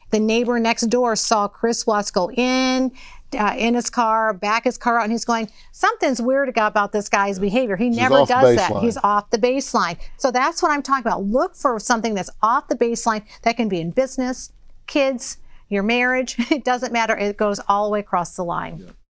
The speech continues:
Speaker 2: When you're actually interrogating someone, do you agree that people just don't confess in a crowd? That you're
Speaker 1: No.
Speaker 2: better off to get them by themselves?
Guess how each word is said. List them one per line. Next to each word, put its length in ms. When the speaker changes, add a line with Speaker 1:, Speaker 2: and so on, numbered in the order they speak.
Speaker 2:
When 200
you're 320
actually 720
interrogating 840
someone, 760
do 100
you 180
agree 360
that 320
people 320
just 300
don't 280
confess 500
in 80
a 60
crowd? 500
That 100
you're 120
Speaker 1:
No. 60
Speaker 2:
better 280
off 180
to 80
get 140
them 100
by 160
themselves? 600